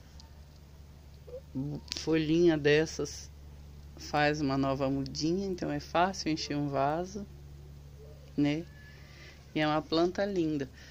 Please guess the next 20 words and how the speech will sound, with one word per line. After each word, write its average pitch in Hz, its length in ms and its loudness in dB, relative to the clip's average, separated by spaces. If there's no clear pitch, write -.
Tanto 247 380 4
assim 202 320 2
estressado 151 840 4
como 139 240 -2
ele 135 200 -2
tá 135 280 2
agora 143 360 2
no 135 120 -2
frio, 165 600 -2
como 226 420 0
no 185 760 4
verão, 196 440 4
né? 190 240 0
Que - 100 -6
ele 165 100 -2
fica 160 300 0
todo 160 320 -4
verdinho, 156 680 -2
todo 156 280 -6
brilhante 156 800 -2